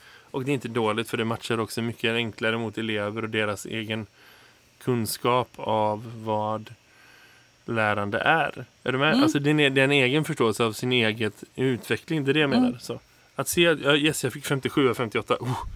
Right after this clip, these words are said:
Speaker 2: Mm.
Speaker 1: Det ger inte en komplett analys av vad det är de behöver bli bättre på. Men det betyder inte att vi sk-, vi behöver ta bort det helt och hållet när de är så pass stora att de borde kunna, kunna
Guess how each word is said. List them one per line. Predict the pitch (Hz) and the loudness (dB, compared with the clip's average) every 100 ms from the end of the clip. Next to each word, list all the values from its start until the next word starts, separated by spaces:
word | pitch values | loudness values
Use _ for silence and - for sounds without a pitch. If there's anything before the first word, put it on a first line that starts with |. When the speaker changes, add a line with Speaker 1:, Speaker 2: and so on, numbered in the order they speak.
| - | 0
Speaker 2:
Mm. | 233 262 262 _ _ _ | 4 4 0 _ _ _
Speaker 1:
Det | - 135 139 - _ - _ _ _ - - | -12 0 2 2 _ -20 _ _ _ -12 2
ger | 147 147 | 4 4
inte | 160 | 2
en | 123 | -2
komplett | - 120 - 120 - | -2 -6 -2 -4 -2
analys | 117 117 117 131 120 | -2 0 0 0 0
av | 117 | -2
vad | 113 107 | 2 2
det | 107 | 0
är | 107 | -2
de | 104 | -4
behöver | 101 98 | -4 -4
bli | 101 | -6
bättre | 101 - 107 | -8 -8 -4
på. | 135 - 202 _ _ _ _ - | -2 -2 -6 _ _ _ _ -6
Men | 131 | -2
det | 123 | -2
betyder | 117 143 | 0 0
inte | 135 | 0
att | 113 | -4
vi | |
sk-, | 104 - 123 | -6 -8 -2
vi | 120 | -2
behöver | 113 107 101 | 0 -4 -2
ta | |
bort | 113 104 | -6 -6
det | - | -6
helt | 101 95 | -6 -2
och | 107 | 0
hållet | 117 123 170 135 | 0 0 -2 0
när | 123 | 2
de | 117 | 2
är | 113 | 0
så | - | -2
pass | 101 98 | -8 -6
stora | 104 95 | -4 -4
att | |
de | 104 | -4
borde | 104 95 | -2 -2
kunna, | 101 98 | -2 -4
kunna | 110 107 | -2 -4